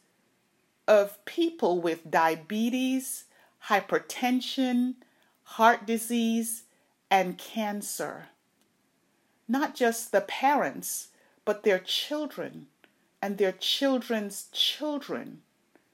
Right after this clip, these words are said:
because they have chosen not to seek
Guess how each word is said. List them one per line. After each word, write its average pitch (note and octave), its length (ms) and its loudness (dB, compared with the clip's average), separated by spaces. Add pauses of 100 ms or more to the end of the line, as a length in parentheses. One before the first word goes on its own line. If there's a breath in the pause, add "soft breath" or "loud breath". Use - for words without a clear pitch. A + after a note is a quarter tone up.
(720)
because C4+ 400 -4
they C#4 140 0
have B3+ 200 0
chosen C#4+ 560 -4
not G#3+ 300 -2
to G#3+ 80 -2
seek A3+ 420 -4